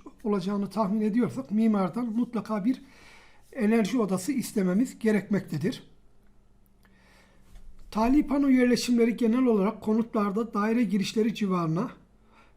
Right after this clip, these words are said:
rezidans tarzı yoğun ofis bölgelerinde ise her ofisin pano için ayrılan bölgesine, otellerde oda girişlerine,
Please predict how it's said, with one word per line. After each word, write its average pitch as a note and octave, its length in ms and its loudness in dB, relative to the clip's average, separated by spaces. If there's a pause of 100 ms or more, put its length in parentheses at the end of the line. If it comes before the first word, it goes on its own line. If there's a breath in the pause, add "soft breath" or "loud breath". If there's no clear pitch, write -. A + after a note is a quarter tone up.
(120)
rezidans A3+ 680 0
tarzı A3 360 0
yoğun G#3+ 300 2
ofis B3+ 400 -2
bölgelerinde G3 600 2
ise E3+ 220 -4
her G3 200 0
ofisin A3 560 0
pano A3+ 260 0
için G3+ 200 -4
ayrılan G3 500 -2
bölgesine, F#3 580 0 (1040 soft breath)
otellerde B3+ 680 0
oda B3+ 320 -2
girişlerine, F3+ 720 -2